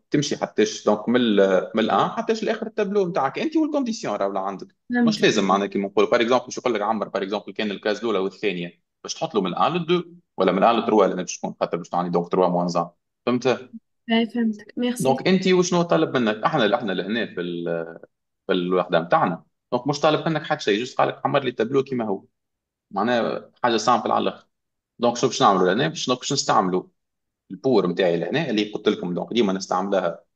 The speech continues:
Speaker 1: بوغ لو رومبليساج متاع لي، متاع لي تابلو. كيف نقول ديما راهو مش مية بالمية من ال-،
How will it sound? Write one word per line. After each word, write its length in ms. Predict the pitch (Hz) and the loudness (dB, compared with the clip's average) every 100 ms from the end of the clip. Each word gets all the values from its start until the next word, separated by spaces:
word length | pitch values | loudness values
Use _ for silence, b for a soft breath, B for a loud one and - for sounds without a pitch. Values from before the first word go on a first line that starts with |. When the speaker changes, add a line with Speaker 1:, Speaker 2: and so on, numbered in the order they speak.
| _ _ 107 | _ _ -6
Speaker 1:
بوغ 140 | 107 | 0
لو 200 | 95 101 | 2 2
رومبليساج 640 | 113 101 107 - 87 - | 0 -4 -4 0 0 -2
متاع 160 | 87 80 | -4 -4
لي، 80 | 82 | -4
متاع 180 | - 80 | -6 -6
لي 100 | 82 | -4
تابلو. 440 | 85 101 175 - _ _ _ | -6 -2 -4 -6 _ _ _
كيف 140 | 101 | -4
نقول 320 | 98 95 107 92 | -2 2 2 4
ديما 420 | 110 87 76 - _ _ | 4 2 -2 -10 _ _
راهو 200 | 95 95 | 0 2
مش 180 | 135 - | 0 2
مية 80 | 120 | 0
بالمية 480 | - 104 - 92 87 | 2 -2 2 2 2
من 120 | 87 | -2
ال-، 560 | 85 85 87 82 85 | -4 -2 -2 -2 -4